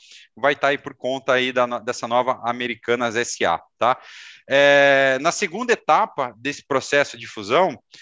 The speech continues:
essa, as lojas americanas S A, que é a, a, a primeira aí que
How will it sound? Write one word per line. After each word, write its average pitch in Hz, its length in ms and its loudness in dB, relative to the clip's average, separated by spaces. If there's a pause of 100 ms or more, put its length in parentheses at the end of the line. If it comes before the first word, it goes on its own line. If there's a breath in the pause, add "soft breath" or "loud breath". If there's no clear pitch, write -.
(220 loud breath)
essa, 131 440 2
as 127 100 2
lojas 160 340 2
americanas 143 720 0
S 127 320 -2
A, 147 260 2 (280)
que 117 160 -8
é 117 100 0
a, 113 80 0
a, 107 680 -2
a 107 40 -6
primeira 117 360 -6
aí 127 40 -4
que - 160 -18